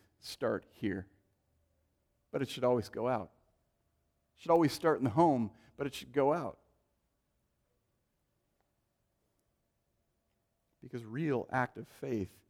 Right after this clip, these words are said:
is best evidenced in how we serve other people.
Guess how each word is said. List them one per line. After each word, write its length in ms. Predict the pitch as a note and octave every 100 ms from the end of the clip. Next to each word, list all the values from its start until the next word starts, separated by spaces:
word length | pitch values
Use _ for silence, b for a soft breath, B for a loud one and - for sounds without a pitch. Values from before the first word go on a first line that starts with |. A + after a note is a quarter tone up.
| _ _ _ _ _ -
is 220 | C3+ A#2+
best 460 | G#2+ C3+ C#3 - - _
evidenced 560 | C3 B2 A#2 A2 - - _ -
in 100 | A2+
how 160 | A#2 G#2+
we 120 | G2+
serve 380 | - A#2+ A2 -
other 220 | G2 F#2+
people. 460 | - A2+ G2 F#2